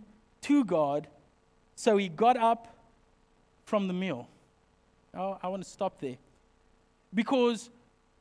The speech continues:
if we are going to serve each other, if we are going to copy what Jesus did in that moment, the first thing we need to realize is that we need to recognize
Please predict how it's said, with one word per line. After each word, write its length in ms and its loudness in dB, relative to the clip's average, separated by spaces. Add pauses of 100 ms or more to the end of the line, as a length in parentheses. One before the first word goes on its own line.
if 160 -4
we 260 0
are 160 2
going 320 0
to 120 -8
serve 420 4
each 220 -6
other, 380 0 (440)
if 140 -6
we 160 0
are 80 4
going 220 -2
to 100 -4
copy 440 0
what 300 -2
Jesus 540 -6 (340)
did 320 -2 (360)
in 140 2
that 200 6
moment, 460 4 (380)
the 80 -2
first 360 0
thing 200 0
we 100 4
need 240 0
to 80 -2
realize 580 2
is 140 -6
that 180 0
we 120 -2
need 240 0
to 100 -2
recognize 1000 2